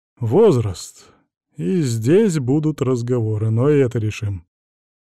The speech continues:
Ты не думай, я же не с бухты-барахты тему открыл. Продумал, где, с кем и как говорить.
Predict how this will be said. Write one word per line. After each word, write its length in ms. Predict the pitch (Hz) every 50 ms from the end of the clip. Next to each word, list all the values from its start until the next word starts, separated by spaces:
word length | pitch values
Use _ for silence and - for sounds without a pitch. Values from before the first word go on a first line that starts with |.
| _ _
Ты 140 | - 143 170
не 160 | 180 175 170
думай, 380 | 160 180 180 165 147 139 135 127
я 140 | 131 151 143
же 120 | 135 143
не 100 | 147 147
с 80 | 131 123
бухты-барахты 800 | 117 143 175 147 - 151 143 135 139 135 135 127 117 120 - 120
тему 300 | 120 - 127 117 110 104
открыл. 480 | 104 - _ 127 - - - - _ _ _ _ _ _ _ _ _ _ _ _ _ _ _ _
Продумал, 680 | - 127 120 135 147 147 147 180 208 202 196 196 185 165
где, 340 | 131 127 117 131 160 175 131
с 100 | - -
кем 300 | - 160 185 185 165 156
и 60 | 143
как 260 | - - 135 131 127
говорить. 600 | 117 117 120 113 110 104 98 85 - - _